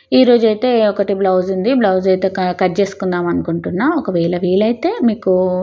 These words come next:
నేను ఏ విధంగా కట్ చేసుకున్నాను అనేది మీకు ఈ వీడియోలో అయితే షేర్ చేస్తాను. నేను అంటే బయటివి ఏం కుట్టుకోను, నాకు సంబంధించినవి మాత్రమే నేను కుట్టేసుకుంటాను. బ్లౌజెస్ కానీ డ్రెస్సెస్ కానీ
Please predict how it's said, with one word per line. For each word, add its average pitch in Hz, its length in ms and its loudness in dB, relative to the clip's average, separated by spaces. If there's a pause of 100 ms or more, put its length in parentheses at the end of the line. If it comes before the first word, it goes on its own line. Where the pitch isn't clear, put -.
(140)
నేను 190 180 -2
ఏ 185 120 0
విధంగా 185 300 0
కట్ 190 240 -2
చేసుకున్నాను 185 460 -2
అనేది 175 340 0
మీకు 214 280 0
ఈ 185 140 -2
వీడియోలో 180 300 -4
అయితే 175 180 -6
షేర్ 175 360 -4
చేస్తాను. 180 460 -2 (460)
నేను 233 460 2
అంటే 214 220 -2
బయటివి 202 540 0
ఏం 208 140 -2
కుట్టుకోను, 196 560 -2
నాకు 214 500 0
సంబంధించినవి 196 720 -4
మాత్రమే 185 440 -2
నేను 190 180 0
కుట్టేసుకుంటాను. 175 840 -4
బ్లౌజెస్ 185 440 0
కానీ 180 260 0
డ్రెస్సెస్ 185 400 -2
కానీ 185 380 0